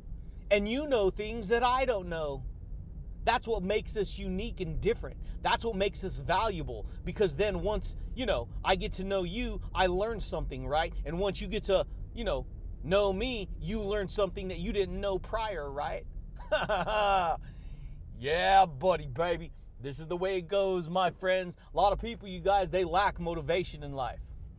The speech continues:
Hey, dude, I get it. It's the way it goes. I'm naturally self-propelled.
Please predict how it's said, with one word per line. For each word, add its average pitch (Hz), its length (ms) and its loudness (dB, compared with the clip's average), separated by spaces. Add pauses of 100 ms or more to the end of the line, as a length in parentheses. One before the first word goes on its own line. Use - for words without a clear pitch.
(180)
Hey, 262 180 0
dude, 262 320 -4
I 190 80 -6
get 180 300 -6
it. - 120 -6 (220)
It's - 120 -12
the 254 100 -6
way 262 180 2
it 214 80 -10
goes. 294 560 0 (540)
I'm 240 240 4
naturally 226 580 0
self-propelled. 185 1000 0